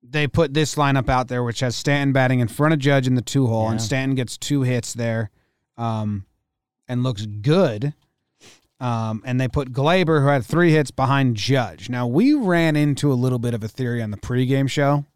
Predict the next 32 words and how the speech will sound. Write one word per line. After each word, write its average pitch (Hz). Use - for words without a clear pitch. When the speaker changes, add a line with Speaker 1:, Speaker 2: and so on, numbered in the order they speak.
Speaker 1:
of 117
how 117
they're 117
doing 120
the 117
lineup 120
now 135
on 120
d-, -
days 113
they're 107
trying. 120
And 135
I, 175
I 156
kinda 214
like 139
where 127
we 113
landed 113
there. 196
Speaker 2:
Mm. 104
Speaker 1:
Uh, 127
is 131
now 135
a 196
good 196
time 208
to 208
talk 220
about 220
that? 247